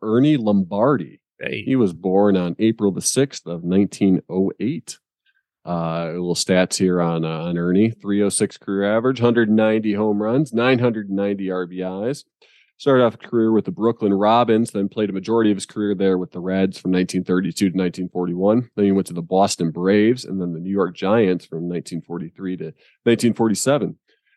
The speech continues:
Speaker 1: He is an eight-time All-Star, World Series champ in nineteen forty,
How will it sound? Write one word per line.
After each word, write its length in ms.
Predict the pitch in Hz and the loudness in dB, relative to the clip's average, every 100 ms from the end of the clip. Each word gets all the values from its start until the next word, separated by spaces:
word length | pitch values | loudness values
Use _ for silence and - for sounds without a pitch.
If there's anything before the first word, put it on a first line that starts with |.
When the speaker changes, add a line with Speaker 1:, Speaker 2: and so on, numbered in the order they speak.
| _ | _
Speaker 1:
He 80 | 107 | 0
is 80 | 98 | 2
an 100 | 110 | 4
eight-time 420 | 131 - 135 123 | 2 2 2 4
All-Star, 520 | 123 131 - 143 156 | 4 2 2 2 2
World 520 | 98 107 143 139 120 | 0 2 4 4 2
Series 480 | - - 123 113 104 | -4 -4 0 0 0
champ 340 | - 120 127 101 | -2 -2 0 0
in 60 | |
nineteen 340 | 101 98 101 95 | -2 -2 -6 -8
forty, 420 | 107 110 107 | -6 -4 -4